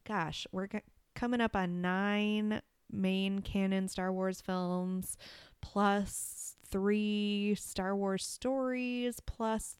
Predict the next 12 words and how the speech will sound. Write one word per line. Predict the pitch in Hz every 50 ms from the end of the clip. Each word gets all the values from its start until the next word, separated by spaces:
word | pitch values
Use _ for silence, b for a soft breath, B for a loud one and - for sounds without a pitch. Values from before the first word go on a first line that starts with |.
| _ -
three | - 196 196 208 214 220 214 214
runs | 202 190 196 202 202 208 208 202 202
of | 196 190 180 180 - - _ -
cartoons. | - - 196 190 - - - 254 254 240 240 233 226 226 226 226 226 220 220 - - - B B B B B B B B B B B B B
It's | - 226 - - - - - - _ _ _ - _ _ _ _ _ _ -
a | 208 202
lot. | 180 175 170 165 175 214 247 277 220 - - - _ - - - _ -
It's | 220 - - - - - _
just | - - 339 339 339 294 - - 185
a | 165
lot. | 160 165 165 160 156 - - -
And | 190 190 185